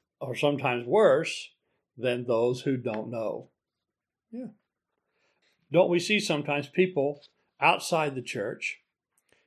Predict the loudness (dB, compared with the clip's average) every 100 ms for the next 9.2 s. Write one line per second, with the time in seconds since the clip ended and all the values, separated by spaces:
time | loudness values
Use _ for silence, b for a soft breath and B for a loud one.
0 | _ -2 0 4 4 4 4 2 2 0
1 | -2 0 -2 -2 -6 -4 -4 -6 _ _
2 | _ -2 -2 0 4 8 10 8 6 2
3 | 0 0 -2 -4 -2 -2 -4 -6 -8 -12
4 | _ _ _ _ _ _ _ 2 2 4
5 | 2 4 0 2 2 2 -2 -2 -4 -4
6 | -12 -16 _ _ _ _ _ _ _ _
7 | _ 0 6 6 6 2 2 0 4 4
8 | 4 6 6 4 2 0 0 0 0 0
9 | -2 -4